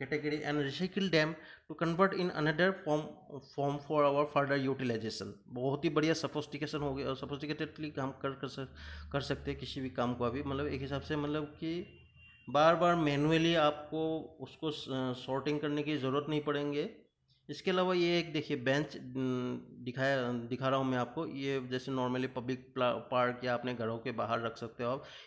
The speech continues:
ये टोटल हंड्रेड एंड वन परसेंटेज, मतलब कि हंड्रेड परसेंटेज ये रिसाइकिल प्रोडक्ट्स, प्रोडक्ट से बनाया गया हुआ है। जो भी प्लास्टिक के रिसाइकिल प्रोडक्ट है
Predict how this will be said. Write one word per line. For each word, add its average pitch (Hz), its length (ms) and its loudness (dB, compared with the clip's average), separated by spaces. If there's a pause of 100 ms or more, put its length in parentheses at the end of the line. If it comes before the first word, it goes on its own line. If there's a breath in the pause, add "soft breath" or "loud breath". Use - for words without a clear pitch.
ये 196 60 4
टोटल 202 500 4
हंड्रेड 160 340 4
एंड 185 120 4
वन 160 120 2
परसेंटेज, 160 600 -4
मतलब 143 260 -2
कि 147 60 2
हंड्रेड 151 280 0
परसेंटेज 170 400 -2
ये 165 140 0
रिसाइकिल 147 420 0
प्रोडक्ट्स, 139 500 0
प्रोडक्ट 127 380 -2
से 143 120 -6
बनाया 113 380 -2
गया 113 220 -2
हुआ 110 180 -4
है। - 160 -12 (3000 soft breath)
जो 135 160 2
भी 147 100 2
प्लास्टिक 135 400 -2
के 143 80 2
रिसाइकिल 135 340 0
प्रोडक्ट 127 400 -2
है 180 140 -2